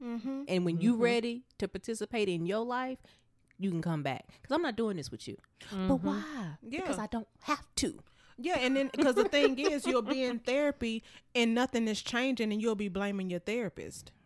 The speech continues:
Speaker 1: And it
Speaker 2: Not
Speaker 1: has
Speaker 3: Well,
Speaker 2: blaming
Speaker 3: therapy
Speaker 2: me.
Speaker 3: doesn't work.
Speaker 1: Right. It, n-, n-, no,
Speaker 2: You.
Speaker 1: you not working your therapy.
Speaker 3: Now, this ain't to say there ain't some
Speaker 2: It, now, all therapists are not created <laughs> equal.
Speaker 3: 'Cause the word quack came from somewhere.
Speaker 2: Yes.
Speaker 1: Yeah.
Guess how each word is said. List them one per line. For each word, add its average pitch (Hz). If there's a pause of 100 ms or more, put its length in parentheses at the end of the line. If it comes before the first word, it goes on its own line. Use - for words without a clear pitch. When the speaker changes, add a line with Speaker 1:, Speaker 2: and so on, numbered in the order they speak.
(140)
Speaker 1:
And 214
it 208
Speaker 2:
Not 214
Speaker 1:
has 220
Speaker 3:
Well, -
Speaker 2:
blaming 247
Speaker 3:
therapy 269
Speaker 2:
me. 277
Speaker 3:
doesn't 254
work. 208 (220)
Speaker 1:
Right. 285
It, 220 (100)
n-, 202
n-, 196 (100)
no, 196
Speaker 2:
You. 254
Speaker 1:
you 277
not 170
working 180
your 165
therapy. 285 (1200)
Speaker 3:
Now, 190
this 247
ain't 330
to 208
say 277
there 190
ain't 190
some 175
Speaker 2:
It, -
now, 151 (240)
all 175
therapists 185
are 180
not 170
created 185
<laughs> 269
equal. 151 (420)
Speaker 3:
'Cause 185
the 180
word 208
quack 277 (100)
came 180
from 175
somewhere. 208
Speaker 2:
Yes. 160
Speaker 1:
Yeah. 165